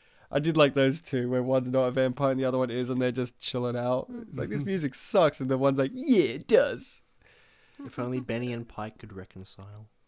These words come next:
Speaker 2: Mm.
Speaker 1: Well, Benny had some real problems with those, those, those women interrupting the movie that they snuck into. <laughs>
Speaker 3: Those
Speaker 2: Mm-hmm.
Speaker 3: bitches. Oh, no, sorry, Rick O'Hara's the one that uses bitches, right?
Speaker 2: Mm.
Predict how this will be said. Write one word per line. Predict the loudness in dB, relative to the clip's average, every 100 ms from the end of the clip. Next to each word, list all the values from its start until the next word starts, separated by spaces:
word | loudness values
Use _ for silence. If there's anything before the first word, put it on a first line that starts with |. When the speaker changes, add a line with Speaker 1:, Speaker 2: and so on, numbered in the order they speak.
| -20
Speaker 2:
Mm. | -18 -16 -16 -6
Speaker 1:
Well, | -4 -2
Benny | 2 2 2
had | 0 -2
some | -4 -4
real | -4
problems | 0 2 2 2 -2 -6
with | -4
those, | -2 -2 -2 -8
those, | -6 -4 -4 -2
those | 0 0
women | -2 0 0 -2 -2 -4 -4
interrupting | -4 -2 0 0 0 -2 0
the |
movie | 0 2 2 2 0
that | -2 -2
they | -4
snuck | -2 -4 -4 -4
into. | -8 -8 -8 -6 -6 -8
<laughs> | -10
Speaker 3:
Those | -12 -8
Speaker 2:
Mm-hmm. | -6 -6
Speaker 3:
bitches. | -10 -12 -14 -18 -20 -20 -20 _ _ -6
Oh, |
no, | -2
sorry, | 0 -2
Rick | -2 -6
O'Hara's | -8 -8 -8 -10
the | -12
one | -12
that | -14
uses | -16 -18
bitches, | -18 -20 -20 -20 -16
right? | -16 -16
Speaker 2:
Mm. | -16 -16 -18